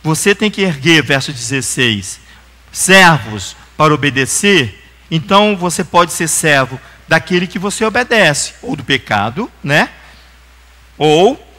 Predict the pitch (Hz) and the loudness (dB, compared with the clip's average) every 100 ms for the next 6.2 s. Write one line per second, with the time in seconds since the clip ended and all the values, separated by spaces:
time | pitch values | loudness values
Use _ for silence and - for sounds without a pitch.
0 | _ - 156 139 127 117 135 185 - 190 | _ -4 -2 2 2 2 2 2 2 -2
1 | 175 170 190 190 202 160 139 139 151 170 | 2 2 2 0 -4 -6 -6 -4 -4 -4
2 | - 175 - - _ - 123 - 143 135 | -6 -8 -12 -20 _ -6 -4 2 2 4
3 | 135 202 226 - - - 117 131 - 147 | 4 2 -2 -16 -20 -14 -10 -6 -6 -4
4 | 123 104 - 90 - - - - - _ | -6 -6 -8 -12 -16 -20 -20 -20 -20 _
5 | - 226 240 202 123 139 151 135 104 98 | -2 -2 0 -4 -2 2 2 0 -4 -6
6 | - - | -8 -16